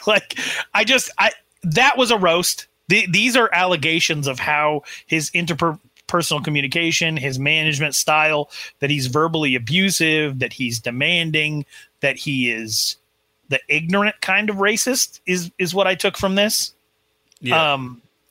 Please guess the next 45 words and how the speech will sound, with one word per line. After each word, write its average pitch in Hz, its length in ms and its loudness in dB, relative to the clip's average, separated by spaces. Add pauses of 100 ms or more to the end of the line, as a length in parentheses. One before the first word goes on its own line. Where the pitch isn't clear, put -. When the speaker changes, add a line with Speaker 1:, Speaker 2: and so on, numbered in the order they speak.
(240)
Speaker 1:
like 156 180 0
that 165 200 0
comment 247 420 2
where 190 140 2
he 180 120 0
said, 165 360 2 (100)
"I 156 140 0
don't 156 340 0
like 165 300 0
diversity." 151 800 0 (800)
Um, 127 500 0 (200)
people 160 280 0
were 139 60 0
like, 123 100 -2 (200)
"That's 226 260 2
proof - 420 -2
right 180 280 0
there 165 340 -2 (200)
that 147 120 -2
he 143 420 -2 (640)
is 143 160 0
racist." 175 480 0 (160)
But 170 140 0
he, 170 240 -4
he 180 180 2
was 202 160 2
saying 180 240 2
it 175 100 0
as 156 140 -2
a 139 40 -4
business 170 300 0 (280)
owner. 208 280 -2
Well, 175 120 2
he's 208 140 4
basically 220 340 0
saying, 180 240 0
like, 135 280 0 (360)
"I 160 80 0
don't 180 240 -2
like 156 240 0
diversity 147 480 0
of 113 100 -8
thought. 165 340 0 (360)
I 151 40 4
want 175 200 2